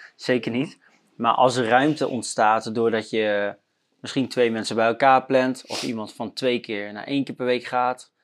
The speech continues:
eh, of iemand naar middag wil in plaats van ochtend, dan ontstaat er ruimte. En daarin kan je dan nieuwe mensen aan, eh, aannemen, eh, om, eh, om te begeleiden. Dus, eh,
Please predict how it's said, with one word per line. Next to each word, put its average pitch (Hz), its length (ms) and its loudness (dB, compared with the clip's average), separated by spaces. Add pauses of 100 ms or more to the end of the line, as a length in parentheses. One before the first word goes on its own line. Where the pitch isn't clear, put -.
(300)
eh, 101 420 -8
of - 220 -10
iemand 110 300 -8
naar 101 220 -4
middag 120 340 0
wil 110 320 -4
in 104 120 -10
plaats 101 220 -6
van 123 160 -10
ochtend, 147 360 -4
dan 117 120 -6
ontstaat 117 380 -2
er 107 80 -10
ruimte. 113 480 -4 (500)
En 117 100 -12
daarin 117 240 -2
kan 110 160 -8
je 104 60 -8
dan 104 140 -10
nieuwe 107 180 -8
mensen 110 360 -10
aan, 98 320 -8
eh, 92 380 -14
aannemen, 95 720 -16 (540)
eh, 104 280 -16
om, 107 340 -10
eh, 98 140 -16
om 107 140 -14
te 104 100 -14
begeleiden. 101 540 -10
Dus, - 260 -14
eh, 101 360 -10